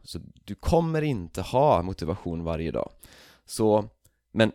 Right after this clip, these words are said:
men du måste fortfarande studera typ varje dag. Så hur gör man då?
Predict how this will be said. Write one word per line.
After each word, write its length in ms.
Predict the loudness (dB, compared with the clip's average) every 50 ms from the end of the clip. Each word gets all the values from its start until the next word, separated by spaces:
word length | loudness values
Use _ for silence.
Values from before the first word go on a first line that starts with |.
| _ 0
men 140 | 2 2 4
du 100 | 4 4
måste 340 | 4 2 0 -2 -6 -6
fortfarande 920 | -6 -6 -8 -8 -8 -4 2 4 6 6 6 6 4 4 4 4 4 4 2 -2 _ _ _ _ _ _ _ -16
studera 720 | -14 -10 -6 0 2 4 4 6 6 6 6 4 2 0 -6 -10 -18 -20 -20 _ _ _ _ _ _ -8
typ 240 | -4 -4 -4 -4 -4 0
varje 320 | 2 2 4 2 2 -2 -2
dag. 200 | -2 -2 -4 -4 _ _ _ _
Så 400 | -12 -6 -2 2 2 2 2 0 -4 _ _ _ _ _ _ _ _
hur 280 | -10 -6 -4 -2 0 0
gör 280 | 2 2 2 2 2
man 200 | 2 0 0 0
då? 360 | 2 4 4 4 4 4 0